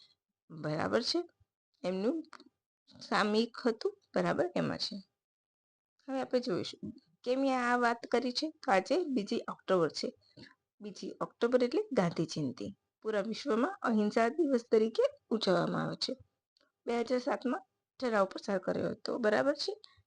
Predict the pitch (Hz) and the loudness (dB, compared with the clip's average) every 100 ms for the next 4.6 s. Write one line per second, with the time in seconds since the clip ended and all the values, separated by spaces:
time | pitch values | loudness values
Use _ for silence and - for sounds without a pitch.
0 | _ _ 196 175 147 147 - 214 - _ | _ _ -10 -6 -4 -6 -8 -14 -16 _
1 | _ _ _ _ _ _ _ _ _ _ | _ _ _ _ _ _ _ _ _ _
2 | - 185 180 190 190 208 226 226 254 247 | -6 -6 -2 -2 -2 -2 -4 4 6 6
3 | 233 262 233 226 240 208 - 302 - 180 | 4 4 4 4 2 2 0 -2 0 0
4 | 175 175 160 139 139 - | 2 0 0 -2 -2 -4